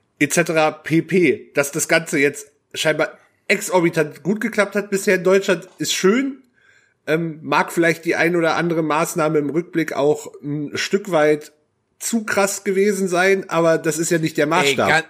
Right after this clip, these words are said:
Speaker 2: ganz ehrlich, dann, dann lieber einmal richtig. Ich bin da ganz ehrlich, klar, klar ist das scheiße gerade, aber das ist wie mit der, äh,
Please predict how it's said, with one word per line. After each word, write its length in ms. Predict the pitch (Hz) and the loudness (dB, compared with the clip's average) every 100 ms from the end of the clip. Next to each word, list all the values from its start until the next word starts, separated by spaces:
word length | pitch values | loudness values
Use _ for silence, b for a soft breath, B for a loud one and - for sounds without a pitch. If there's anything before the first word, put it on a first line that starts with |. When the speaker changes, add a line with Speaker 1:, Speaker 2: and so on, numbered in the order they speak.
| - | -2
Speaker 2:
ganz 260 | 160 175 | -2 -2
ehrlich, 380 | 165 170 127 113 | -2 -2 -2 -4
dann, 320 | 123 156 190 147 | 0 0 0 -6
dann 320 | 120 165 214 | 0 2 2
lieber 420 | 165 190 180 - | -4 -2 0 2
einmal 280 | 165 151 131 | 2 2 0
richtig. 560 | 185 - 254 247 - _ _ - | -2 -4 -6 -6 -8 _ _ -16
Ich 120 | - | -6
bin 100 | 208 | 2
da 100 | 190 | 2
ganz 260 | 170 226 - | 4 0 0
ehrlich, 360 | 165 147 - 135 | 0 0 -4 -4
klar, 220 | 196 - | -4 -4
klar 180 | - 247 | -2 -2
ist 60 | 302 | 0
das 100 | 226 | -2
scheiße 320 | 202 202 135 | -2 -2 -2
gerade, 380 | 101 90 85 - B B | 0 2 2 -4 B B
aber 140 | 147 175 | -2 0
das 80 | 180 | -2
ist 180 | 180 | -6
wie 140 | 185 262 | -4 0
mit 180 | 226 202 | -2 0
der, 800 | 190 185 180 - 156 151 | 2 4 2 4 4 4
äh, 20 | 147 | 2